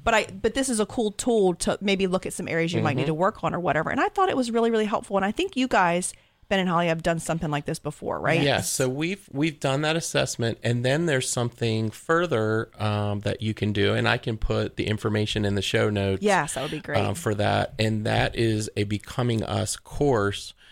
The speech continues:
Speaker 2: specifically for your type number and your spouse's type
Speaker 1: Okay.
Speaker 2: number. And so how will a, for Holly and I, how does a two react in conflict when a three is activated?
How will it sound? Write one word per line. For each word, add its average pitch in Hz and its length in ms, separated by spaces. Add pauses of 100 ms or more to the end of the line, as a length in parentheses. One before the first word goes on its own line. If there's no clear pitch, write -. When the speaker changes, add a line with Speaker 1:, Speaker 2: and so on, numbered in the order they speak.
(440)
Speaker 2:
specifically 117 1120
for 110 420 (220)
your 113 480
type 113 500 (340)
number 101 600
and 101 280
your 101 400
spouse's - 560
type - 200
Speaker 1:
Okay. 110 80
Speaker 2:
number. 87 420 (420)
And 117 200
so 107 380
how 113 800 (300)
will 101 580
a, 101 320
for 104 300
Holly 113 340
and 98 80
I, 98 180
how 127 240
does 120 180
a 101 60
two 151 360
react 110 500
in 95 120
conflict 110 720
when 104 200
a 98 80
three 107 500
is 101 220
activated? 90 800